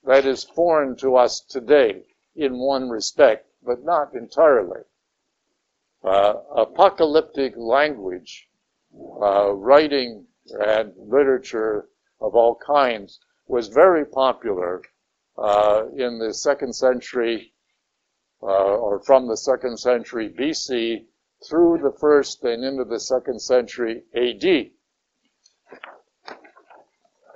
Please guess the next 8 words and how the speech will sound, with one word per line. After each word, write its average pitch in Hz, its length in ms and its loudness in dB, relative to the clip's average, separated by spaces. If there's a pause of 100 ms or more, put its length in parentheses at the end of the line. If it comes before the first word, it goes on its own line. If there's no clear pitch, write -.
(140)
And 139 460 4
of 120 180 -8
course, 151 320 2
when 127 280 -6
we 131 160 -8
read 147 260 -4
it 135 220 -4
today, 131 680 2